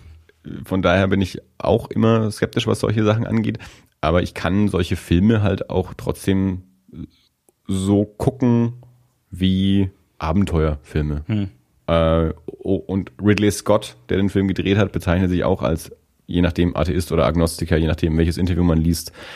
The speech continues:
Speaker 1: Ähm, also der ist da jetzt auch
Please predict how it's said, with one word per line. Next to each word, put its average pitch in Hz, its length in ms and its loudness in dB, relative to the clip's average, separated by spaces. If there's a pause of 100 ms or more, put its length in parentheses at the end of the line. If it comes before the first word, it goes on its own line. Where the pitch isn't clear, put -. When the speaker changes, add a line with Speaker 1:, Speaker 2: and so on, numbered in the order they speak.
(320)
Speaker 1:
Ähm, 80 380 0 (720)
also 80 160 0
der 78 480 2 (300)
ist - 240 -8
da - 20 2
jetzt 80 160 -2
auch - 320 -4